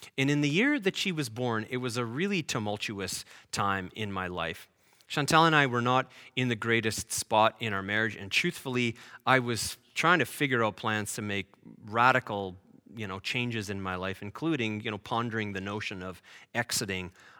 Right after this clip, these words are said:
our marriage. Until one night, in a September evening,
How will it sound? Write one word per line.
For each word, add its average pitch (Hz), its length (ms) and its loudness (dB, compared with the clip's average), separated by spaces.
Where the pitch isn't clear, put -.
our 98 100 -6
marriage. 95 500 -4
Until 151 380 6
one 220 220 4
night, 95 280 -2
in 147 140 4
a 131 80 4
September 202 760 2
evening, 98 480 -8